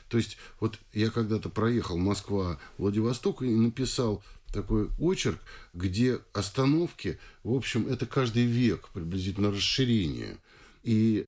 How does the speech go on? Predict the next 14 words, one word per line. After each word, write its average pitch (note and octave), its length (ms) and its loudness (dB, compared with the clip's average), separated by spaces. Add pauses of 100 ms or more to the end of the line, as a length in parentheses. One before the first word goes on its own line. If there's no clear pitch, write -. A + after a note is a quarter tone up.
понятно, B2 460 0
что G2 540 -4
многое A#2 540 4
не C3 120 2
уложишь, F3 520 0
но A#2 140 0
вот B2 160 -6
я C#3 60 -4
понимал, D#3 640 0 (280)
чувствовал, A2 540 -2
проезжая A#2+ 640 0
эти G2+ 160 -4
шесть G2 460 0
дней F#3+ 320 0